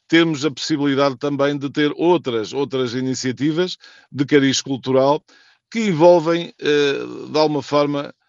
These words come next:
eu diria eu, perdoe-me andar um bocadinho para trás, de cariz cultural e não só, porque na realidade esta animação da Praia da Torreira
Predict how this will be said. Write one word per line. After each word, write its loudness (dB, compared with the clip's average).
eu 2
diria 4
eu, 4
perdoe-me 2
andar 0
um -6
bocadinho -10
para -2
trás, 0
de -20
cariz -4
cultural 2
e 2
não -2
só, 0
porque -4
na 4
realidade 0
esta -2
animação -2
da 0
Praia 0
da -4
Torreira -2